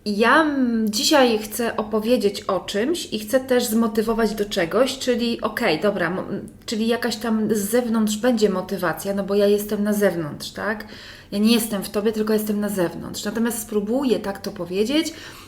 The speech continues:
żeby to doprowadziło ciebie do takiej, e, do znalezienia zasobu, zasobów wewnątrz ciebie, żebyś po prostu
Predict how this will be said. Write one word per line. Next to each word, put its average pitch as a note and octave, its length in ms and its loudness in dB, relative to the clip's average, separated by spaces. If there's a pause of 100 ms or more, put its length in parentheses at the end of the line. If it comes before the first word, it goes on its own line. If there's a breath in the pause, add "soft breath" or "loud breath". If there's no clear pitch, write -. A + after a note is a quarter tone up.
(300 loud breath)
żeby G3+ 300 0
to A3 140 0
doprowadziło G#3+ 680 2
ciebie G#3+ 320 2
do G#3+ 100 2
takiej, G#3 560 0 (360 loud breath)
e, G3+ 160 0
do G#3 120 6
znalezienia A3 560 4
zasobu, G#3+ 840 2 (200)
zasobów G3+ 680 -2
wewnątrz E3+ 840 -6 (460)
ciebie, A#3 280 -2
żebyś B3 300 0
po A#3 120 -6
prostu A3+ 600 0